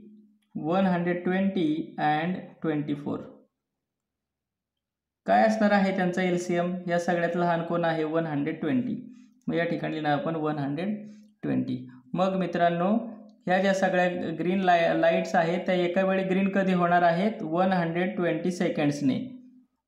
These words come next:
मग वन हंड्रेड से-, अ, ट्वेंटी सेकंड्स म्हणजे किती मिनिट्स असणार आहेत मित्रांनो? टू मिनिट्स असणार आहेत. मग आपण असं म्हणू शकतो, all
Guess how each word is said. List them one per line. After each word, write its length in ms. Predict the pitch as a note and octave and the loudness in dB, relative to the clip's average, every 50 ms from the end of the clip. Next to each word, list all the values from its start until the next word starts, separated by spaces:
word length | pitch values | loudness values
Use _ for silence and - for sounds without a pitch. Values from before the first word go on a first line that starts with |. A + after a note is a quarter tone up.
| _ _ _ _ _ - | _ _ _ _ _ -2
मग 480 | E3 F3+ G3+ A3 G#3+ - - - - - - - _ _ _ _ _ _ _ _ _ _ _ _ _ _ - - - - | 0 2 2 0 0 -4 -8 -14 -16 -20 -20 -20 _ _ _ _ _ _ _ _ _ _ _ _ _ _ -20 -14 -8 -4
वन 260 | D3 D3+ E3 F3+ F#3+ | -2 0 2 4 4
हंड्रेड 280 | F#3 E3+ D#3+ D#3+ E3+ E3+ | 4 2 2 0 0 0
से-, 400 | E3+ - F3 E3+ E3 D#3 D#3 D#3 | 0 0 -2 -2 0 0 0 2
अ, 200 | D3+ D3+ D3+ D3+ | 2 2 2 2
ट्वेंटी 420 | D3+ D3+ E3+ E3+ E3+ F3 F#3+ G#3 | 0 0 -2 0 0 0 0 0
सेकंड्स 420 | G#3 - F3+ F3+ F#3 F#3 F3+ - F#3 | 2 0 0 0 0 0 0 0 0
म्हणजे 240 | F3+ F3 E3+ F3 | 0 0 0 0
किती 220 | F3 F3+ F3 G3 F#3 | 0 0 0 0 0
मिनिट्स 380 | F3+ F3+ F3 F3+ F3 F3 - | 0 0 0 0 0 0 0
असणार 280 | F3+ E3+ E3+ - F3 E3 | 0 0 2 0 0 2
आहेत 240 | E3+ E3 E3 D#3+ E3 | 2 0 0 -2 -4
मित्रांनो? 520 | D#3+ D#3+ - E3 D#3+ D#3+ E3 F3+ G#3 A#3+ B3 - - - - - - - _ _ _ _ _ _ _ _ - | -4 -4 -2 -2 -2 0 0 0 0 0 -2 -4 -8 -14 -16 -18 -20 -20 _ _ _ _ _ _ _ _ 2
टू 120 | A3 A3 | 4 6
मिनिट्स 380 | A3 G#3 F#3+ F#3 F3+ E3+ - F#3 | 6 6 6 4 2 2 0 0
असणार 380 | D#3+ - - D#3 D3+ D3 C#3 | 0 0 -2 0 0 2 2
आहेत. 280 | C3+ C3+ C3 - G#2+ G2+ - - - - - _ _ _ _ _ _ | 2 2 0 -2 -4 -6 -8 -10 -16 -20 -20 _ _ _ _ _ _
मग 160 | E3+ E3 F3 F3 | -4 -2 2 2
आपण 280 | E3+ D#3 - E3 E3+ | 2 2 2 0 0
असं 220 | E3 D#3+ - F#3+ F3+ | 0 -2 -2 -2 0
म्हणू 180 | F3 E3 E3 | 0 0 -2
शकतो, 600 | D#3+ - E3 D#3 - - F#3+ G#3 A#3 B3+ - - - - - - - _ _ _ _ _ _ _ _ _ _ _ _ _ _ _ _ _ _ _ _ _ _ _ _ _ _ _ _ _ _ _ _ _ _ _ _ _ _ _ _ _ _ _ _ - - | -2 -4 -6 -6 -4 -2 0 0 0 -2 -4 -8 -14 -18 -20 -20 -20 _ _ _ _ _ _ _ _ _ _ _ _ _ _ _ _ _ _ _ _ _ _ _ _ _ _ _ _ _ _ _ _ _ _ _ _ _ _ _ _ _ _ _ _ -2 2
all 680 | E3 F3 F#3 G3 G3+ G#3 G#3+ G#3+ A3+ A#3 A#3+ - | 4 6 6 6 6 6 6 6 4 4 2 -2